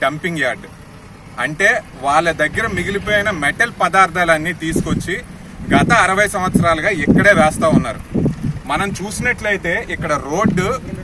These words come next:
మనం నిల్చున్న ప్లేస్ కంటే నాలుగు అడుగులు కిందకుందండి. అంటే దాని అర్థం ఏంటి? ఇదంతా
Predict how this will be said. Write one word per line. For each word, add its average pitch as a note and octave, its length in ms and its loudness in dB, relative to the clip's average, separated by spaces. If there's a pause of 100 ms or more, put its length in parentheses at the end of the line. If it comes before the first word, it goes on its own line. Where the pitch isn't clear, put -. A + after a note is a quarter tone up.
(680)
మనం F3+ 140 4 (100)
నిల్చున్న G3+ 300 -2 (100)
ప్లేస్ G3+ 260 0
కంటే F#3 200 -4 (140)
నాలుగు E3+ 320 2
అడుగులు F#3+ 320 -2 (580)
కిందకుందండి. E3+ 640 -4 (380)
అంటే - 260 6
దాని - 220 8
అర్థం - 320 8
ఏంటి? - 200 4 (540)
ఇదంతా F3+ 460 0